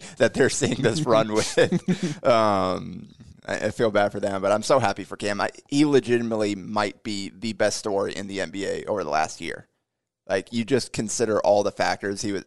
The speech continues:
out of the league. He was in China. He was in the G League. Um, lottery pick who had never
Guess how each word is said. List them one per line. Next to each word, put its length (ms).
out 180
of 60
the 80
league. 220
He 40
was 140
in 80
China. 340
He 120
was 180
in 80
the 80
G 260
League. 320
Um, 680
lottery 420
pick 300
who 180
had 240
never 440